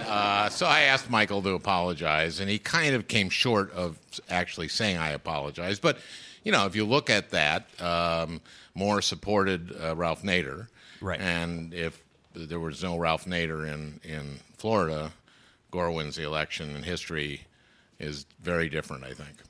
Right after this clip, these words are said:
Speaker 2: I wonder if you think that at the end, uh, you know, in sort of early twenty seventeen, someone's gonna have to have a radio show where Bernie calls in and apologizes to Hillary Clinton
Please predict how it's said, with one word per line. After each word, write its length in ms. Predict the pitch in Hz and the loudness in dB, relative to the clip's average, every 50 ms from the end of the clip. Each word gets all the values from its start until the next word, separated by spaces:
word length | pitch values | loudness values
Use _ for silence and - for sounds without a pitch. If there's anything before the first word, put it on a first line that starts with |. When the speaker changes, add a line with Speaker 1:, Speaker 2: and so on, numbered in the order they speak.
| _ - | _ 2
Speaker 2:
I 120 | 143 147 151 | 4 6 6
wonder 320 | 147 165 175 170 165 156 | 6 6 6 6 6 4
if 100 | 143 - | 4 2
you 100 | 135 131 | 0 -2
think 420 | - - 143 131 127 127 - - - | 0 2 4 4 4 2 0 -4 -12
that 360 | - 104 113 107 104 104 98 - - | -4 0 2 2 2 2 0 -2 -2
at 140 | 120 107 - | -4 -2 -2
the 160 | 110 107 - | -2 -4 -2
end, 460 | 110 104 104 104 101 101 101 95 - - - | -2 -2 -2 0 0 0 -2 -4 -6 -8 -6
uh, 320 | 110 101 95 92 90 87 - | -4 -2 -2 -2 -2 -4 -4
you 100 | - 104 | -4 -4
know, 100 | 98 92 92 | -2 -2 -2
in 100 | 92 87 | -2 -2
sort 180 | - 110 95 | -4 -4 -4
of 60 | 87 | -4
early 260 | 82 104 101 92 95 90 | -4 -4 -4 -4 -4 -4
twenty 260 | - 101 98 95 90 | -4 -2 -2 -2 -2
seventeen, 840 | - 101 92 87 90 87 - - 98 92 92 90 87 85 82 82 - - | -2 -2 -2 -2 -4 -4 -2 -2 -2 0 0 0 0 -2 -2 -4 -6 -6
someone's 280 | - - 98 95 87 | -6 -4 -2 -2 -2
gonna 140 | 95 95 90 92 | -2 -2 0 0
have 160 | 92 92 - | -2 -2 -2
to 60 | 98 | -2
have 180 | 95 90 87 85 | -2 -2 -2 -2
a 60 | 90 | -2
radio 340 | 87 98 95 90 92 90 90 | -2 0 0 0 0 0 -2
show 280 | - - 95 90 87 | -2 -2 -2 -2 0
where 180 | 90 85 87 87 | -2 -2 -4 -4
Bernie 340 | 80 - 92 90 90 90 87 | -2 -2 0 0 0 0 -2
calls 320 | - 98 90 85 87 80 87 | -2 -2 -2 0 0 0 -2
in 80 | 90 87 | -2 -2
and 100 | 85 85 | -2 -4
apologizes 720 | - 92 82 85 87 80 87 82 80 80 80 85 80 76 - | -4 -2 -2 -2 -2 -2 -2 -2 -2 -2 -4 -6 -8 -8 -6
to 80 | 90 | -6
Hillary 240 | 87 85 82 80 85 | -4 -4 -4 -4 -6
Clinton 480 | - - 92 87 85 92 82 80 78 76 | -6 -6 -6 -6 -6 -6 -6 -6 -8 -10